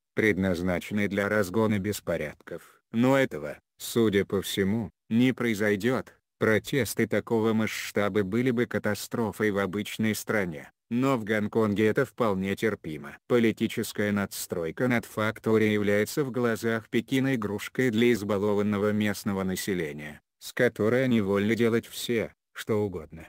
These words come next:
Пока под угрозу не поставлена основная функция города, беспорядки играют даже на руку Пекину. Ведь сдержанная реакция позволит подчеркнуть приверженность Китая договоренностям и лишний раз продемонстрировать жителям К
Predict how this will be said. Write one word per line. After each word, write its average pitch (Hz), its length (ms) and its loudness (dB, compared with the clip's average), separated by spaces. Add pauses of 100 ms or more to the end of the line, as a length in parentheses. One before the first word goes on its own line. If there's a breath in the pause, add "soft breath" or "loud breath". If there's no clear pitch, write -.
Пока 117 420 2
под 107 220 0
угрозу 107 580 2
не 107 180 4
поставлена 110 760 0
основная 107 600 0
функция 104 560 -2
города, 104 500 -2 (220)
беспорядки 104 920 0
играют 104 380 0
даже 104 320 2
на 95 160 0
руку 95 300 2
Пекину. 85 540 -4 (140)
Ведь 110 300 2
сдержанная 101 680 2
реакция 104 640 0
позволит 110 580 0
подчеркнуть 107 720 -4
приверженность 98 800 0
Китая 101 460 0
договоренностям 107 960 2
и 104 40 2
лишний 101 360 0
раз 98 300 0
продемонстрировать 110 1040 2
жителям 120 640 0
К - 120 -8